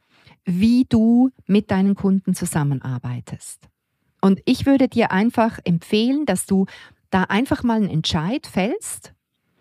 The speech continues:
und dann fängst du so an, du testest das und du findest heraus, wie fühlt sich das für dich an.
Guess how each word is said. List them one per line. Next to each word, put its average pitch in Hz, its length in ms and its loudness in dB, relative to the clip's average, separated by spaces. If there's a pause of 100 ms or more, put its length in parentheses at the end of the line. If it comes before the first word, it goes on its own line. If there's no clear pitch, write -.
(340)
und 214 180 0
dann 214 160 2
fängst 214 340 -2
du 202 60 -2
so 185 220 -2
an, 208 300 -2
du 202 100 -2
testest - 640 -4
das 214 240 -4
und 185 160 -4
du 175 40 -6
findest 254 580 -2
heraus, 180 580 -2
wie 185 100 0
fühlt 196 280 0
sich - 180 -6
das - 180 -6
für - 120 -6
dich - 280 -4
an. 185 160 2